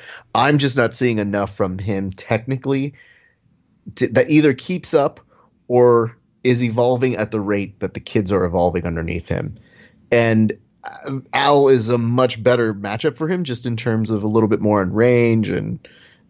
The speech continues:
and like, okay, yeah, okay, I guess that kinda sounds exciting. But if they put him up with a young up-and-comer, I fear for him because some of those strikes can be so deadly. And Al made that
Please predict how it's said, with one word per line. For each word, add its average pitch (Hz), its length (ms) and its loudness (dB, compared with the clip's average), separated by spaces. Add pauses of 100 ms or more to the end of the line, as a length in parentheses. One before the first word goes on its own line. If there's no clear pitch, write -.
and 98 240 -6
like, 104 320 -2
okay, 123 360 4
yeah, 123 280 6
okay, 123 280 2
I 101 40 2
guess 107 180 -2
that 110 120 -2
kinda 104 280 -4
sounds 90 260 -4
exciting. 85 420 -6 (280)
But 120 120 2
if 127 100 -2
they 208 120 6
put 233 200 2
him 147 80 4
up 135 120 0
with 120 140 -4
a 104 40 -4
young 101 300 0
up-and-comer, 98 760 -2
I 95 140 0
fear - 280 -10
for - 180 -18
him - 280 -16 (760)
because 117 300 2
some 143 160 2
of 139 60 4
those 127 160 4
strikes 101 320 -2
can 104 120 -8
be - 80 -8
so 98 320 0
deadly. 90 400 -8 (320)
And 117 220 -2
Al 135 260 2
made 127 280 2
that 113 260 0